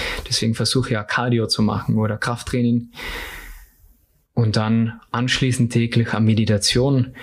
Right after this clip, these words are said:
Das ist so meine Morgenroutine. Gewohnheiten, wo ich merke, die tun mir gut, ist jeden Abend, wenn ich nur mal mit meinem Hund rausgehe,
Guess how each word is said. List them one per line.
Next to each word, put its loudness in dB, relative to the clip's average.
Das -2
ist 2
so 0
meine 4
Morgenroutine. 2
Gewohnheiten, 0
wo 2
ich 4
merke, 0
die 0
tun 2
mir 4
gut, 0
ist 0
jeden 2
Abend, 0
wenn 2
ich 2
nur 2
mal 2
mit 0
meinem 0
Hund 2
rausgehe, 0